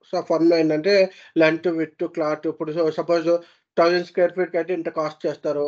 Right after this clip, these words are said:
Two thousand square feet అంటే ఇంత, ఇంత charge చేస్తారు, అట్లా charge చేస్తారు కదా. So ఆ formulas కూడా నువ్వు define చేసుకోవచ్చు అన్నమాట.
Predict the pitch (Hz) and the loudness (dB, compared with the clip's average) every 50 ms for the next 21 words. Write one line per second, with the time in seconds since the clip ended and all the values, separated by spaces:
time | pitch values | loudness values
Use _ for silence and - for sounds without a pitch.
0 | 151 151 - 165 160 165 160 165 165 165 - _ - 180 165 160 160 - 175 165 | -6 -6 -6 -4 -2 0 0 0 -2 -4 -6 _ -2 -2 -2 -2 -2 -4 -6 -4
1 | 175 160 156 165 190 190 185 - 165 156 - _ - 165 156 156 - - 165 147 | -4 -6 -4 -4 -4 -6 -6 -6 -10 -10 -10 _ -12 -12 -12 -12 -8 -6 -4 -4
2 | 139 - 151 139 139 - 147 139 139 139 139 165 165 165 175 160 151 151 - 147 | -4 -4 -4 -6 -4 -4 -6 -4 -4 -6 -6 -8 -8 -4 -4 -4 -4 -4 -6 -10
3 | 143 - 143 131 120 131 123 131 127 - _ _ - - _ _ - - 247 240 | -8 -8 -12 -10 -10 -10 -10 -12 -14 -14 _ _ -20 -20 _ _ -2 2 2 2
4 | - - 208 190 190 208 208 202 208 - 240 240 254 240 214 196 196 - - - | 4 2 2 2 4 2 2 0 2 0 -2 -2 2 2 2 2 2 -2 -4 -2
5 | 180 180 180 170 165 - - - 135 131 - 131 135 131 131 | -2 -2 0 -2 -4 -4 -4 -8 -8 -8 -8 -10 -10 -10 -12